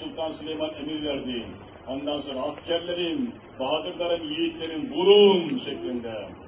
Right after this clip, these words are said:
Neyse savaş başladı, kızıştı vesaire, kan beyne sıçradı. Kanuni Sultan Süleyman rahat durmuyor. Neticede peki, neticede ısrar ediyor, "Vurun askerlerim, vurun askerlerim."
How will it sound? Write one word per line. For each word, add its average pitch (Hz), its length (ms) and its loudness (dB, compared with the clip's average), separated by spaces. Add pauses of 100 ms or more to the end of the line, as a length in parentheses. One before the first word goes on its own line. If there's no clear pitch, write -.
(400)
Neyse 175 340 -2
savaş 170 380 -2
başladı, 160 380 -6
kızıştı 151 440 -6
vesaire, 156 580 -2 (100)
kan 160 220 -4
beyne 160 220 -2
sıçradı. 156 680 -6 (280)
Kanuni 151 280 -4
Sultan 165 380 -6
Süleyman 165 460 -4
rahat 160 360 0
durmuyor. 170 560 0 (420)
Neticede 165 540 -6
peki, 170 400 -6 (400)
neticede 196 580 -2 (380)
ısrar 170 360 -4
ediyor, 175 280 -2 (120)
"Vurun 208 600 2
askerlerim, 156 1040 -2 (300)
vurun 208 560 -2
askerlerim." 185 1000 -4